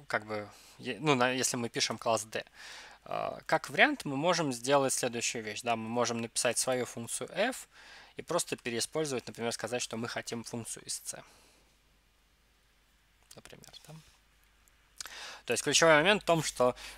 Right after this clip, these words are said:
а, у нас вот, ну, при, как бы, в нашем, ну, производном типе, а, как бы, должно быть чётко понятно, какая, какая,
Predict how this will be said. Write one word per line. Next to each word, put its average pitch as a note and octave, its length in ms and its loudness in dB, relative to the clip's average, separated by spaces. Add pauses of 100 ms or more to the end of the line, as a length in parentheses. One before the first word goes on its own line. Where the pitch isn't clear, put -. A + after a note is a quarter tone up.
(160)
а, A#2 440 6
у B2 100 -2
нас C3 260 8
вот, A#2 120 -2 (260)
ну, B2 260 -4 (560)
при, B2 460 0 (840)
как - 120 -16
бы, - 120 -18 (1300)
в - 220 -10
нашем, B2 420 6 (100)
ну, C#3 120 -4
производном B2 500 0
типе, - 340 -4 (580)
а, - 1120 -10 (240)
как - 140 -12
бы, - 160 -18 (380)
должно A#2+ 220 4
быть B2+ 140 -4
чётко - 280 0
понятно, B2 380 0
какая, B2 280 -4
какая, B2+ 360 0